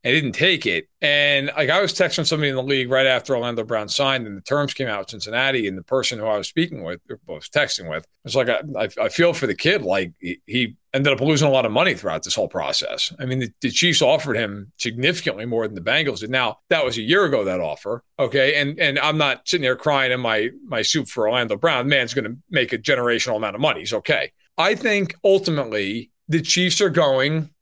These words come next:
from one guy who had to go from right tackle to left tackle to another one.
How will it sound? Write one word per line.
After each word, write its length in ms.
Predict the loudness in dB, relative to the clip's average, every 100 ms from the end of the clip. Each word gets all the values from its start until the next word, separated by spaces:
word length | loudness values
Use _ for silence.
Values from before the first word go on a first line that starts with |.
| _
from 680 | -12 -2 2 4 2 0 -2 -4 _ -8
one 320 | 2 2 4
guy 300 | 4 4 4
who 120 | 6
had 200 | 4 4
to 60 | 2
go 120 | 2
from 120 | 4
right 140 | 2
tackle 280 | 4 4 4
to 60 | 2
left 160 | 2 2
tackle 320 | 2 2 0
to 140 | 2
another 280 | 4 4 4
one. 320 | 4 4 2